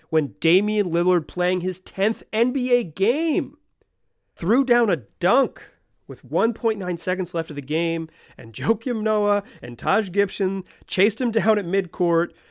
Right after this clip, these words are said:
and got in his face, and LaMarcus Aldridge had to intervene, and Joakim Noah said, "You don't act that way," and Taj Gibson just said,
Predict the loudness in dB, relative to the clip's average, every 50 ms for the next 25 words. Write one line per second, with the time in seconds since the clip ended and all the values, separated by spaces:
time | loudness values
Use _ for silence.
0 | _ _ _ -8 -6 -6 -6 -6 -8 -12 -12 -16 -20 -16 _ 4 4 4 4 2
1 | -2 -4 -4 -2 2 2 4 4 4 0 -2 -6 -10 -8 -2 2 4 4 4 2
2 | 0 0 0 0 0 -2 -4 -2 -2 -2 -2 -2 -2 -2 -2 -2 -2 -2 -2 0
3 | 0 0 -2 -2 -4 -2 0 0 0 2 2 0 0 2 4 6 6 6 4 4
4 | 0 -4 -6 -6 -6 0 0 2 4 4 6 6 4 4 2 2 4 4 4 4
5 | 4 4 4 6 6 6 4 4 2 -2 -2 2 4 4 4 4 2 -2 -2 0
6 | -2 -4 -4 -2 0 -2 -2 -2 0 0 0 0 0